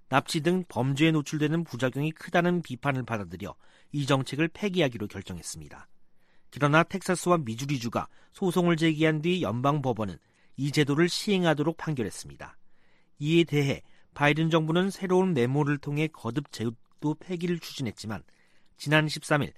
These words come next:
제오 연방 항소법원도 관련 제도의 유지를 결정했습니다. 제오 연방 항소법원은 당시 판결문에서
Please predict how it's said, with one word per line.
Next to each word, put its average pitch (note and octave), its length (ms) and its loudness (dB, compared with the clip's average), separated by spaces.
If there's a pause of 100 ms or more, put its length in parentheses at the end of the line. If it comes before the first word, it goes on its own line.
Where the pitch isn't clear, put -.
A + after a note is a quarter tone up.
(340)
제오 D3 600 2
연방 B2+ 440 0
항소법원도 C3+ 920 -2 (300)
관련 C#3 360 2
제도의 C#3+ 420 2
유지를 B2 320 -4
결정했습니다. E2+ 800 -10 (1000)
제오 D#3+ 520 6
연방 C#3 360 2
항소법원은 C#3 840 -2 (360)
당시 C#3 320 -2
판결문에서 C3+ 800 -2